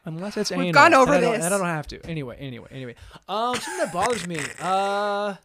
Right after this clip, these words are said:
Speaker 2: It doesn't have to be anything serious. It
Speaker 1: No,
Speaker 2: can
Speaker 1: it
Speaker 2: be,
Speaker 1: just,
Speaker 2: like,
Speaker 1: well,
Speaker 2: a
Speaker 1: you just said it can't be a bit, so it has to be somewhat serious.
Speaker 2: No, I mean serious in the way of, like, you know, like,
Speaker 1: Not fake.
Speaker 2: like, too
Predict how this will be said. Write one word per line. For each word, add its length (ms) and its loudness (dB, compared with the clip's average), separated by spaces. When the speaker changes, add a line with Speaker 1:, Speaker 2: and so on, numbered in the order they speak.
Speaker 2:
It 140 -6
doesn't 220 2
have 140 6
to 60 -6
be 100 -2
anything 300 -4
serious. 520 -6
It 60 -8
Speaker 1:
No, 160 2
Speaker 2:
can 80 2
Speaker 1:
it 20 -2
Speaker 2:
be, 100 -6
Speaker 1:
just, 100 -4
Speaker 2:
like, 200 -6
Speaker 1:
well, 80 -2
Speaker 2:
a 40 -2
Speaker 1:
you 100 -4
just 120 0
said 120 -2
it 40 -10
can't 160 -10
be 100 -10
a 40 -10
bit, 340 -8
so 140 -8
it 20 -12
has 140 -6
to 80 -12
be 60 -12
somewhat 360 -10
serious. 320 -12
Speaker 2:
No, 160 12
I 140 10
mean 220 -2
serious 400 0
in 80 -4
the 100 -2
way 180 0
of, 140 -2
like, 460 -2
you 120 -6
know, 240 -4
like, 180 -4
Speaker 1:
Not 140 -4
fake. 360 -16
Speaker 2:
like, 420 -4
too 200 -6